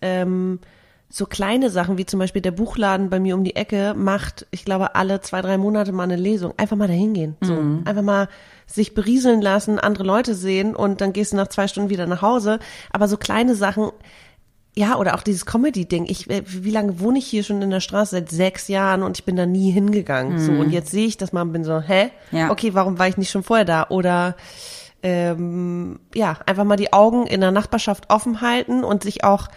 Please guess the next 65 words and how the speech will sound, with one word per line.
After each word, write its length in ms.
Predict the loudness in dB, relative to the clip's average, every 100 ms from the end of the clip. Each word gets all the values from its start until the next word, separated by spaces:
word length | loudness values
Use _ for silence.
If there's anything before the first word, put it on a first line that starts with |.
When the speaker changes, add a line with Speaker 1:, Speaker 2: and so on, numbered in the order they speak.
| -20 -20 -6
Speaker 1:
diese 180 | -2 0
ganzen 300 | 2 0 -2
Poster 460 | -4 -6 -4 -4 -4
und 120 | -4
Flyer 560 | -6 -2 0 2 2 2
und 160 | 0
sowas, 320 | -2 -6 -4
wenn 100 | -2 -2
so 80 |
Nachbarschaftstreffs 960 | 0 -2 -4 -6 -6 -10 -12 -12 0 2
Speaker 2:
Oder 120 | 4 4
Speaker 1:
oder 20 |
so 60 | 4
Speaker 2:
einfach 200 | 2 2
Speaker 1:
sind. 120 | 4
Speaker 2:
mal 140 | 4 6
sich 300 | 0 0 2
eine 180 | 2 2
Challenge 320 | 0 2 2 2
machen, 200 | 2 4
alle 180 | 2
drei 180 | 2 2
Monate 400 | 4 4 2 0
mal 160 | -2 0
was 200 | -4 -6
zu 120 | -4
machen, 300 | -2 0 -2
was 160 | -2 -2
man 80 |
noch 140 | -4 4
nie 180 | 6 6
vorher 380 | 4 0 0
gemacht 400 | -2 -2 -4 -6
hat. 180 | -8 -6
Und 80 | -6
das 160 | -6 -4
habe 120 | -2
ich 60 |
letztens 260 | 0 2 2
mit 100 | 0
Freundinnen 360 | 0 0 0 0
gequatscht 420 | -4 -2 -4 -2
und 60 | 2
da 80 | 2
Speaker 1:
Ah, 40 |
Speaker 2:
haben 100 | 4
wir, 60 | 2
Speaker 1:
ja, 60 | 4
Speaker 2:
weißt 240 | 2 2
du, 40 |
auf 80 | -2
Speaker 1:
ist 80 | 2
auch 40 | 4
Speaker 2:
was 40 |
Speaker 1:
eine 80 | 6
Speaker 2:
wir 60 | 6
Speaker 1:
gute 100 | 4
Speaker 2:
ge-, 80 | 0
Speaker 1:
Challenge. 360 | -2 -2 0 0
Speaker 2:
auf 160 | 0
was 180 | -2 -2
wir 100 | -4
kamen, 500 | 0 4 4 4 -2 -10 -20 -20 -20 -8
was 160 | -6
wir 100 | -6